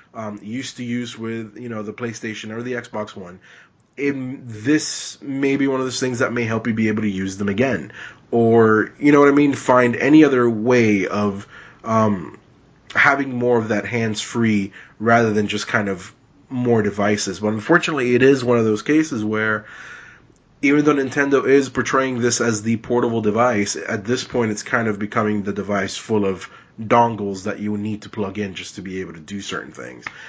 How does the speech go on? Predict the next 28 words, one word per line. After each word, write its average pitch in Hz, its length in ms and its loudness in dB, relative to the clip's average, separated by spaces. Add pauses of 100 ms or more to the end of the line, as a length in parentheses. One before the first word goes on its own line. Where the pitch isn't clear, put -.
(200)
Um, 113 340 0
so 113 120 -6
that's 120 320 -2
kind 139 180 -2
of 120 60 -6
like 101 160 -6
the 98 80 -10
shame 117 400 -2
about 92 300 -6
it, 90 160 -10
but 95 180 -10
who 131 160 -10
knows? 117 420 -2 (360)
Maybe 113 280 -2
Brian's, 120 520 0 (140)
you 127 100 -6
know, 107 100 -4
prophecy 120 600 0
of 101 240 -4
the, 107 340 0
uh, 95 180 -8
Switch - 420 -8
Pro 123 280 0
will 95 180 -4
one 101 180 -6
day 98 140 -4
come 98 180 -10
true. 107 320 -6